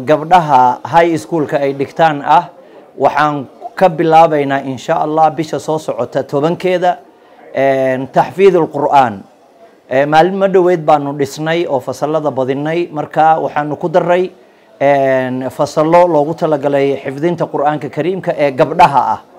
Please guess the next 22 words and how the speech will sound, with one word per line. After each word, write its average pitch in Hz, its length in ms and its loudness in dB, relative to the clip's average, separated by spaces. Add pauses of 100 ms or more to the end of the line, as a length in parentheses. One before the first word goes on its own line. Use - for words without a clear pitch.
(640)
Ama 180 640 4
iskuulka 165 440 2
ha 170 100 8
dhigtaan, 185 500 2
ama 160 160 -4
yayan 170 400 4
dhigan, 180 400 0 (480)
ama 151 180 -2
ha 180 120 2
dhameeyeen, 185 840 4 (380)
ama, 165 260 2 (720)
een, 151 560 -2 (160)
meelaha 170 320 2
kaleba 175 300 2
ha 156 100 4
ka 190 160 2
yimaadaane, 165 720 4 (500)
laba 165 280 6
fasal 185 440 2
baanu 151 380 2
hadda 165 240 4
qaadanaynaa 180 800 4